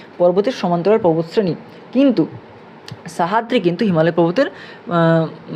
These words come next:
সমান্তরাল পর্বতশ্রেণী নয়, নয় বলেছে। এবার দেখো, একটি বিষাক্ত গ্যাস হলো, এখানে চারটে অপশান রয়েছে, হিলিয়াম, হাইড্রোজেন, অক্সিজেন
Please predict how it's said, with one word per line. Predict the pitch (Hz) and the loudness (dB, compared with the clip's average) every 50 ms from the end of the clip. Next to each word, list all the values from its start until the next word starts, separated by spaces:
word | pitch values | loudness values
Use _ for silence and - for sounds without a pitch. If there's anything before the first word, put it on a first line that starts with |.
| 156 151 - - | -12 -12 -12 -10
সমান্তরাল | 165 - 214 202 202 202 214 240 | -6 -2 0 0 0 2 2 2
পর্বতশ্রেণী | 262 240 190 170 170 170 - 247 233 196 | 2 2 0 0 0 0 2 2 4 4
নয়, | 160 151 139 - - - - - - - - - 196 | 2 2 -2 -6 -12 -16 -20 -20 -20 -18 -6 0 2
নয় | 208 240 262 247 208 | 2 4 4 2 0
বলেছে। | 156 151 147 139 - - - - - - - - - - | 0 -2 -2 -4 -8 -12 -12 -16 -20 -18 -18 -18 -12 -4
এবার | - 196 196 185 | -2 0 0 2
দেখো, | 170 165 156 | 0 0 0
একটি | 175 196 208 - 277 | 0 -2 0 0 2
বিষাক্ত | 262 208 214 220 - 254 240 240 - - | 2 4 2 2 0 -2 -4 -4 -2 -2
গ্যাস | 262 247 185 175 165 170 170 - - | 0 2 2 2 2 0 -2 -2 -2
হলো, | 160 151 - - - - - - - - - | 0 0 0 -2 -6 -10 -20 -20 -20 -10 -2
এখানে | - 196 233 240 | 0 0 2 2
চারটে | 240 208 180 - - | 2 0 -2 0 -2
অপশান | 185 185 - 214 | -2 -2 -2 -2
রয়েছে, | 202 202 214 381 | -2 0 0 0
হিলিয়াম, | 202 165 170 175 180 185 190 226 277 349 - - - - - | -2 0 2 2 4 4 2 2 -2 -6 -10 -16 -20 -20 -16
হাইড্রোজেন, | - - - 170 180 185 180 190 196 202 233 262 339 392 - - - - - - | -10 -4 -2 -2 0 0 0 0 2 2 0 0 0 -8 -12 -18 -20 -12 -4 -2
অক্সিজেন | 175 175 - - - 208 214 262 | -2 -2 -4 -4 -4 -2 -2 -2